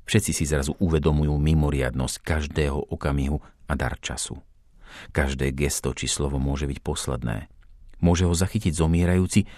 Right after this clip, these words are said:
a môže sa natrvalo zapísať do pamäti príbuzných. Každý okamih má mimoriadnu hodnotu. Dostojevský vo svojom denníku píše o tom,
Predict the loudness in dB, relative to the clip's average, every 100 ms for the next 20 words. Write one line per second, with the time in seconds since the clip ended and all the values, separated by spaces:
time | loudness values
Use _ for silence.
0 | -6 0 2 4 2 4 4 2 2 2
1 | 2 2 2 0 -2 0 -2 0 -2 -2
2 | -4 -2 -2 -2 -6 -6 -6 -6 -8 -8
3 | -8 -10 -14 -20 -20 -20 -20 -20 -6 -4
4 | -2 -4 -4 -4 -2 -2 -4 -10 -6 -2
5 | 0 0 0 -2 -4 -4 -6 -6 -6 -8
6 | -10 -12 -18 -20 _ _ _ -20 -20 -18
7 | -4 -2 0 2 0 0 0 0 0 2
8 | 0 2 2 4 2 0 -2 -2 -2 0
9 | 0 2 0